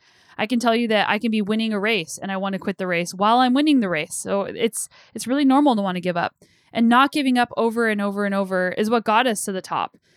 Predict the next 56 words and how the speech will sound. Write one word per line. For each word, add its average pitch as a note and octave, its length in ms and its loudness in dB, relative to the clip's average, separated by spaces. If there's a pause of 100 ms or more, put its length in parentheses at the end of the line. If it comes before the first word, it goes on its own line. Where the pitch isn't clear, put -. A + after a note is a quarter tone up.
(220)
And B3 140 0
yet C#4+ 140 4
we D4 80 2
often C4 320 2
just C#4 160 -4
celebrate B3+ 420 2
the G3 80 -10
top. - 380 -10 (320)
What B3+ 160 2
about D#4 180 0
the D4+ 80 0
mile A#3 240 4
markers B3 420 2
or A#3 60 0
lookout A#3 340 0
points? F#3+ 460 -6 (200)
How B3 200 0
can C4 140 0
you C4+ 100 0
create C4+ 300 -6
them B3 140 -2
on A#3 120 0
your G#3+ 120 -2
own A3 200 0
mountain G3 280 -2
so G3+ 120 -4
that G3 80 -4
you G#3+ 100 -4
can A3 140 -2
celebrate G3 460 0
them? E3 200 -8
And G#3+ 140 -4
who B3 140 2
can A#3 200 0
you A#3 140 -2
celebrate G3 400 -2
them F3+ 160 -10
with? E3+ 260 -12 (600)
The B3+ 100 -2
small C#4 280 2
wins C#4 240 0 (100)
are A3+ 200 4
the A3+ 120 -2
defining G3+ 360 -6
factor. E3 440 -10
So A3+ 240 -2
I - 100 0
mentioned B3 380 -2
that A#3+ 160 -2
small A3+ 320 0
wins G#3+ 380 -2
as G3+ 200 -6
well G#3 300 -2
as G3+ 260 -4
the F#3+ 80 -14
setbacks F#3 680 -6